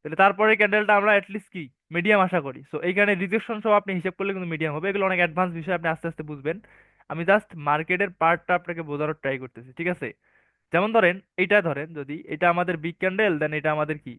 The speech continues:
স্মল ক্যান্ডেল, তাহলে তারপরে ক্যান্ডেলটা কি আমাদের মিডিয়াম আসছে না? মিডিয়াম আসছে। তো এইভাবে আপনাকে মার্কেট অ্যানালাইসিসের পার্ট হিসেবে এগুলোকে ব্যবহার করতে হবে। আমি আরেকটু আপনাকে বুঝাই, তাহলে হচ্ছে আপনি আরো ক্লিয়ার হবেন। আমি একটা এক্সাম্পল দিলাম, আপনি হয়তো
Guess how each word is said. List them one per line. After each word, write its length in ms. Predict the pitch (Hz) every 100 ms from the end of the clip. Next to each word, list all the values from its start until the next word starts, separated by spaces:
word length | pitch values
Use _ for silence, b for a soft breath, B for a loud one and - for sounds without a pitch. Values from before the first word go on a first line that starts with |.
| _ 160
স্মল 240 | 175 165
ক্যান্ডেল, 260 | 143 127 127
তাহলে 160 | 143
তারপরে 320 | 151 175 185 190
ক্যান্ডেলটা 360 | 185 180 185 165
কি 80 |
আমাদের 240 | 143 147 156
মিডিয়াম 280 | 156 185 185
আসছে 200 | 190 196
না? 120 | 180 - _ _ _ _ _ 165
মিডিয়াম 260 | 170 180
আসছে। 240 | 139 - 120 _ b b b b
তো 40 | -
এইভাবে 320 | 208 214 220 233
আপনাকে 360 | 220 208 196 175 170
মার্কেট 340 | 160 170 185
অ্যানালাইসিসের 640 | 165 180 185 175 185 190 185 _ _
পার্ট 200 | 160 170
হিসেবে 280 | 175 185 185
এগুলোকে 300 | 190 165 160
ব্যবহার 320 | 156 127 123 123
করতে 260 | 127 -
হবে। 200 | 120 131 185
আমি 160 | 147 165
আরেকটু 380 | 165 180 - 202 156
আপনাকে 320 | 160 180 175
বুঝাই, 340 | 160 160 196 277 - _ _ _ _ _
তাহলে 220 | 147 151 151
হচ্ছে 200 | 151 156
আপনি 220 | 147 151
আরো 200 | 151 147 151
ক্লিয়ার 320 | 143 135 123
হবেন। 180 | 123 190
আমি 160 | - 143
একটা 180 | 147 -
এক্সাম্পল 360 | 151 156 151 151
দিলাম, 240 | 147 147 170
আপনি 200 | 147 -
হয়তো 220 | 135 127